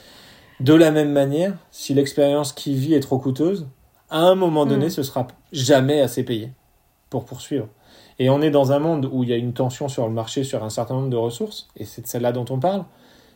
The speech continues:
Speaker 1: Et quand il y a de la tension sur le marché, c'est parce qu'en fait, il y a beaucoup d'offres ailleurs.
Speaker 2: Hmm.
Speaker 1: Et que peut-être elle
Speaker 2: Ouais,
Speaker 1: sera
Speaker 2: tout à fait.
Speaker 1: moins payée ailleurs, mais elle sera peut-être plus satisfaisante. Et comme c'est aussi ça, le, le doux,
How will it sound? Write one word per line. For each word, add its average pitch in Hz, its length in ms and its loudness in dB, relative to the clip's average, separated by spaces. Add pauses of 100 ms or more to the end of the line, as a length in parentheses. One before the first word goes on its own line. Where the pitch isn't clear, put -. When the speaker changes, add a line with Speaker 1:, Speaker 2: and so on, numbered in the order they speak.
(120)
Speaker 1:
Et 135 80 0
quand 175 240 2
il 160 40 4
y - 20 6
a - 20 6
de 127 60 2
la 127 100 6
tension 139 380 -2
sur 131 160 -4
le 113 60 -4
marché, 170 420 -4 (320)
c'est - 220 -2
parce 135 180 2
qu'en 139 100 -2
fait, 151 240 -2
il 147 40 2
y - 20 6
a 117 40 0
beaucoup 123 280 -2
d'offres 143 320 2
ailleurs. 185 420 4 (960)
Speaker 2:
Hmm. 208 300 -4 (100)
Speaker 1:
Et 123 80 -4
que 143 80 -4
peut-être 185 400 2
elle 160 60 4
Speaker 2:
Ouais, - 40 2
Speaker 1:
sera - 140 2
Speaker 2:
tout 139 80 6
à - 20 -2
fait. 135 60 0
Speaker 1:
moins 185 160 4
payée 135 340 4
ailleurs, 123 420 2 (200)
mais 127 100 0
elle 120 80 2
sera 120 180 -2
peut-être 131 200 -4
plus - 100 -14
satisfaisante. 139 800 -4 (960)
Et 120 80 -2
comme 160 200 2
c'est 139 200 -2
aussi 127 320 -2
ça, 180 200 4
le, 139 120 0
le 113 260 -2
doux, 135 420 -4